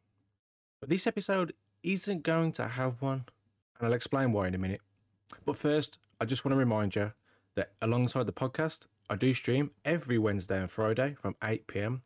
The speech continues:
over on Twitch. This is where you can come in and join me live, ask questions, and hang out with other like-minded people within our awesome community. I do also stream guest episodes over there as well, so come over and check it out.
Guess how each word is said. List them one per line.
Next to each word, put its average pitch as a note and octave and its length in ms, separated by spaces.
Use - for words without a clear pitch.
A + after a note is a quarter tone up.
over G#2 260
on F#2 120
Twitch. - 440
This B2 140
is A#2+ 80
where A2+ 100
you A2 160
can G2 140
come B2+ 220
in A#2+ 200
and G2+ 140
join B2 240
me A2 60
live, A#2 500
ask G#2 220
questions, C#3+ 720
and A#2 140
hang G#2 240
out G2+ 160
with - 200
other A2+ 200
like-minded G#2+ 540
people G2+ 500
within G#2 280
our G2 240
awesome A2 440
community. F#2 580
I - 60
do C3 160
also A2 240
stream G#2+ 300
guest G#2+ 260
episodes G2 680
over F#2+ 200
there F#2 280
as F2+ 160
well, A#2+ 420
so - 140
come C3+ 240
over B2 180
and A2 80
check - 220
it A2 80
out. D3+ 240